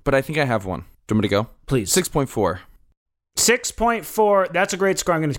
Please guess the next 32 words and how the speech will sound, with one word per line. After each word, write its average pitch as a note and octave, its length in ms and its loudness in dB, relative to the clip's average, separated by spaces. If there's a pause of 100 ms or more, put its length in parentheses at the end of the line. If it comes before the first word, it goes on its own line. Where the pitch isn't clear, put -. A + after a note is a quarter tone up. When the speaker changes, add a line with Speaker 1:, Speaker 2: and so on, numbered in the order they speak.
(140)
Speaker 2:
steal C3+ 340 2
Speaker 1:
Okay. A2 180 0
Speaker 2:
it. F#2 60 -6 (200)
Six D3 160 -4
point D3 180 0
four, A#2+ 180 -2
mine G#2 220 -8
too. G2+ 220 -8 (440)
Yeah, C4 300 2
'cause C4+ 180 -2
it's, - 460 -2
I B3 120 2
mean, C4+ 160 2
it's D4+ 140 0
an D#4+ 60 2
artsy A#3 360 0
movie. D3+ 360 2
Speaker 1:
Mm-hmm. A2 180 -2 (540)
Speaker 2:
It's - 300 0 (140)
foreign. E3 440 0
Speaker 1:
Mm-hmm. A2 220 2 (280)
Speaker 2:
Norwegian. F3 840 2 (320)
There B3+ 100 2
aren't D#4 320 0
that A#3+ 220 2
many G#3 140 -2
movies G3 240 2
that D#3+ 80 -2
come F3 100 -2
out D#3 100 2
of C#3+ 80 0
Norway. B2+ 520 -2